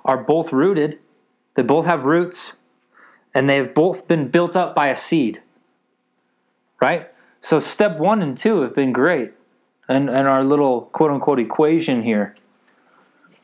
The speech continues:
but one has been established.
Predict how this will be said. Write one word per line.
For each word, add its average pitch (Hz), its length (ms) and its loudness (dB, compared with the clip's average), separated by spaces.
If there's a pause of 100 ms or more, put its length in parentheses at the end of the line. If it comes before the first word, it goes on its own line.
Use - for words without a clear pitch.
(180)
but 170 420 0 (340)
one 151 280 0
has 135 180 -4
been 131 140 -2
established. 113 760 -4